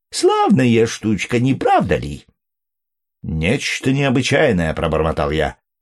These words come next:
А Джордж спросил старика, сколько, по его мнению, весит эта рыба. «Восемнадцать фунтов шесть унций»,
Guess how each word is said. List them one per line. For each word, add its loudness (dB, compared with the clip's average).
А -2
Джордж 2
спросил 0
старика, 0
сколько, 0
по -4
его 2
мнению, 2
весит 0
эта 0
рыба. -2
«Восемнадцать 2
фунтов 0
шесть 0
унций», 0